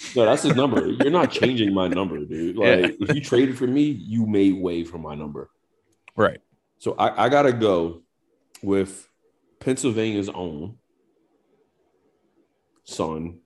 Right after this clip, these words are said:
Speaker 1: Uh, he was my favorite athlete. Well, favorite player in his sport, not athlete, favorite player in his sport for, honestly speaking,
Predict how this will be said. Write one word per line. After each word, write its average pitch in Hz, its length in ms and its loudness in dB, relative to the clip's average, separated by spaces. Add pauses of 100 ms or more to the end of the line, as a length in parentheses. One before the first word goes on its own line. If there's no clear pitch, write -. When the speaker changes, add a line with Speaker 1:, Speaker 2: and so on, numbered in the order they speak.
(140)
Speaker 1:
Uh, 90 400 -4
he 110 220 -4
was 117 500 2
my 90 840 -4 (640)
favorite 123 760 0 (160)
athlete. 107 920 -4 (720)
Well, 95 280 0
favorite 131 480 0
player 107 340 0
in 85 140 -6
his 92 200 -6
sport, 82 320 -6
not 92 200 -6
athlete, 76 400 -8
favorite 123 320 0
player 117 260 0
in 95 100 -4
his 98 140 -6
sport 87 540 -4 (580)
for, 90 680 0 (1600)
honestly 165 480 0
speaking, 226 580 -2